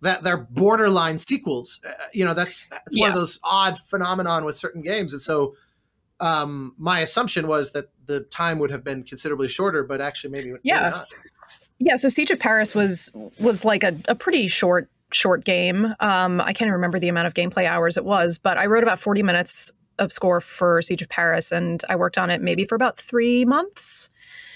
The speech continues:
Speaker 2: And then
Speaker 1: Yeah,
Speaker 2: Dawn
Speaker 1: so
Speaker 2: of
Speaker 1: in game
Speaker 2: Ragnarok
Speaker 1: terms,
Speaker 2: was
Speaker 1: pretty short.
Speaker 2: Yeah, yeah. Dawn of Ragnarok was much longer. It's, like, the biggest expansion, eh,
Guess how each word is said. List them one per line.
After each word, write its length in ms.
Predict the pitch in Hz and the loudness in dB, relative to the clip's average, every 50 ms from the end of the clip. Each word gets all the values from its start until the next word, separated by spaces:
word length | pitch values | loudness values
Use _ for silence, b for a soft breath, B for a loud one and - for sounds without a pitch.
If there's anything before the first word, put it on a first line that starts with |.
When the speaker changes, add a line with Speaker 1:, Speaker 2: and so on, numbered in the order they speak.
| B B B | B B B
Speaker 2:
And 220 | - 226 214 208 | 0 2 4 4
then 460 | 214 214 208 208 208 202 202 202 185 - - - | 4 4 4 4 4 4 4 4 2 0 -2 0
Speaker 1:
Yeah, 100 | - - | 2 4
Speaker 2:
Dawn 140 | 240 226 240 | 4 6 6
Speaker 1:
so 80 | 233 | 6
Speaker 2:
of 40 | 208 | 6
Speaker 1:
in 60 | 196 | 6
game 200 | - - 262 - | 6 6 6 6
Speaker 2:
Ragnarok 80 | 196 190 | 6 4
Speaker 1:
terms, 240 | - 180 - 143 170 | 4 2 2 0 0
Speaker 2:
was 80 | 175 175 | 2 2
Speaker 1:
pretty 220 | - 320 277 160 135 | 2 0 0 -2 -2
short. 400 | - - 180 147 127 - - _ _ _ _ _ _ _ _ _ _ _ _ _ _ | -4 -4 -4 -4 -4 -6 -10 _ _ _ _ _ _ _ _ _ _ _ _ _ _
Speaker 2:
Yeah, 280 | - 339 - - - 170 - _ - | -2 -2 0 0 -2 -4 -8 _ -2
yeah. 320 | - - 240 202 180 185 180 | 0 0 2 2 2 0 0
Dawn 220 | - - 254 269 311 | 2 2 2 4 4
of 80 | 285 | 4
Ragnarok 460 | 254 247 240 240 233 226 214 208 - | 2 2 4 4 2 2 2 0 0
was 360 | 190 196 196 180 170 165 - - | 0 2 2 2 2 0 2 4
much 320 | 214 214 208 202 - - | 4 4 4 4 2 2
longer. 380 | 196 175 170 170 175 180 175 170 | 0 2 2 0 0 0 0 0
It's, 120 | 175 - | 2 0
like, 120 | 180 175 | 0 -2
the 60 | - 156 | -2 0
biggest 300 | 190 190 180 170 - - | 0 0 0 0 -2 -2
expansion, 760 | 175 - - 170 170 170 - - 180 170 170 175 175 156 - - - - | -2 -2 0 0 0 0 0 -2 -2 -2 -2 -4 -6 -8 -10 -12 -12 -8
eh, 140 | - - - | -6 -6 -6